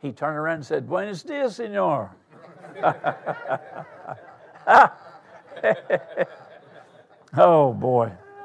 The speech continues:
<laughs> Okay. What is kingdom now? Kingdom now teaching.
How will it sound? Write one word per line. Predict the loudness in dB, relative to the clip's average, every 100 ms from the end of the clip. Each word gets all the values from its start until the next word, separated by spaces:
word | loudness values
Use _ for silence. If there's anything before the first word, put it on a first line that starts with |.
| -16 -18 -20 -20 -18 -18 -18 -14 -14 -12 -16 -10 -6 -2
<laughs> | -2 -2 -6 -4 -10 -10 _ -20 _ -20 -20 -20 -20 -20 -20 -20 _ _ -4
Okay. | 0 0 -2 -10 -12 -16 -18 _ _ _ _ -20 _ _ _ _ _ _ _ _ _ 0
What | 6 6 6
is | -4 -6 -8
kingdom | -8 -6 -6 -6 -6 -4
now? | -4 -4 -6 -10 -16 _ _ _ _ _ _ _ _ _ _ _ _
Kingdom | -8 -6 -6
now | -2 -2
teaching. | -2 -6 -10 -16